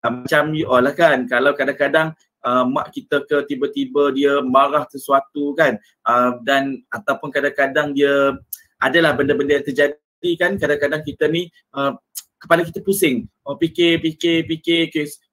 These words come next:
macam mana nak buat, macam nak buat. Ataupun kita punya, kita punya tembelang telah pun pecah kan. <laughs> Ha, contohlah kan, kita duduk kat bilik, belajar kan, mak kita tengok kita belajar, rupanya kita main game sepanjang hari. Sekali dia nampak,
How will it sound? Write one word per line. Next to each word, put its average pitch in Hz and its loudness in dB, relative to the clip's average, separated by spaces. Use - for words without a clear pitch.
macam - -10
mana 160 -4
nak 151 -4
buat, 156 -2
macam 151 -14
nak 156 -14
buat. 151 -2
Ataupun 160 -8
kita 156 -12
punya, 156 -4
kita 147 -4
punya 151 -10
tembelang 151 0
telah 147 0
pun 160 -4
pecah 151 0
kan. 131 0
<laughs> - -18
Ha, 98 -6
contohlah 139 -2
kan, 143 4
kita 131 0
duduk 135 0
kat - -6
bilik, 165 2
belajar 127 2
kan, - 2
mak 135 -8
kita - -12
tengok 143 -8
kita - -14
belajar, 143 0
rupanya 139 -2
kita 160 -10
main 147 -4
game 151 -4
sepanjang 135 -6
hari. 131 0
Sekali 143 0
dia 156 0
nampak, 151 4